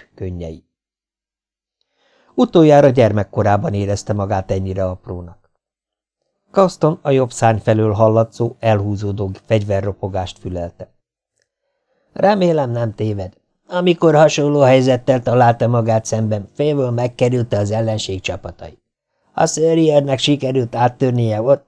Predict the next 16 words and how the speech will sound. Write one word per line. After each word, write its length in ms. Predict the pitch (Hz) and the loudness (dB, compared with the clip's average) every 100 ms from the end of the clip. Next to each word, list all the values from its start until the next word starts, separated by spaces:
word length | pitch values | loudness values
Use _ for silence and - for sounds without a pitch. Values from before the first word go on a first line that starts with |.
| _ | _
akkor 480 | - 135 - 135 - | -2 -2 -2 -6 -6
úgy 160 | 156 156 | -6 -4
fogja 360 | - 139 135 131 | 0 0 0 2
oldalról 480 | 131 135 131 135 | 0 2 0 -2
felgönnyölíteni 960 | 120 120 123 120 120 120 120 117 113 117 | -2 -2 0 -2 -2 -2 -2 -2 -4 -2
a 80 | 110 | -4
lázadókat, 760 | 110 110 110 110 110 - 101 | -4 -4 -4 -4 -6 -8 -12
mint 220 | 101 95 | -12 -12
egy 140 | 98 - | -12 -8
szőnyeget.” 680 | - 104 92 90 - _ _ _ _ _ _ _ _ _ _ _ _ _ _ _ _ | -4 -2 -4 -12 -16 _ _ _ _ _ _ _ _ _ _ _ _ _ _ _ _
„Szerintem 520 | - 208 202 196 196 | 2 2 2 0 2
Wyatt 300 | 190 139 139 | 4 4 4
nem 220 | 147 127 | 2 0
téved”, 420 | - 104 101 104 _ _ _ _ - | 0 -2 -2 -4 _ _ _ _ -12
mondta 280 | 101 - | -8 -6
Dawson. 480 | 101 95 92 - 90 | -6 -6 -8 -14 -20